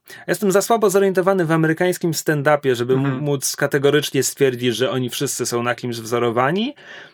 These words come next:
Speaker 1: Natomiast znając amerykański stand-up, wiedząc o nim tyle, co i-, ile wiem, jakby widzę, że jest tutaj,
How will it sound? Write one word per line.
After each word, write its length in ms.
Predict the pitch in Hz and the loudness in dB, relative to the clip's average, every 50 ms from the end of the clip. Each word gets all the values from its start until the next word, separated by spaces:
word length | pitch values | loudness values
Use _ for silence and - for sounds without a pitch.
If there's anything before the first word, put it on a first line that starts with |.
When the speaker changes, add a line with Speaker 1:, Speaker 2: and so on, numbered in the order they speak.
| _ _ | _ _
Speaker 1:
Natomiast 840 | 156 160 180 190 - 220 208 208 202 202 196 190 - - - 170 - - 156 | 0 2 2 2 2 0 0 0 2 2 2 0 0 -6 -8 -16 -16 -14 -12
znając 400 | 147 131 139 180 190 190 190 180 | -10 -6 0 2 4 4 4 2
amerykański 540 | 190 180 180 180 180 185 185 180 - - 180 | 2 2 2 2 2 0 0 -2 -4 -4 -6
stand-up, 400 | 170 - 190 180 175 170 175 165 165 - _ _ _ _ _ - | -4 -2 0 0 2 2 2 2 0 -4 _ _ _ _ _ -20
wiedząc 580 | 151 156 170 156 165 202 190 170 185 175 160 | -16 -10 -6 0 2 2 4 4 2 2 4
o 60 | 180 175 | 2 2
nim 160 | 165 160 160 | 2 -2 0
tyle, 300 | - - 175 170 165 160 | 0 2 2 4 2 2
co 260 | 160 - 170 156 156 156 | 0 0 0 0 0 0
i-, 260 | 151 156 165 156 131 | 0 -2 -2 0 2
ile 200 | 165 165 156 147 | 2 2 2 2
wiem, 280 | 127 120 147 160 170 165 | 0 0 -2 -2 0 0
jakby 280 | 160 151 143 135 143 135 | -2 -4 -4 -6 -6 -6
widzę, 300 | 139 156 139 143 151 131 | -6 -6 0 0 0 2
że 120 | 127 143 | 2 2
jest 280 | 143 147 139 - - - | 2 0 0 -2 -4 -6
tutaj, 520 | 151 143 - 151 143 139 143 147 143 139 | -8 -4 0 2 4 4 4 2 0 -2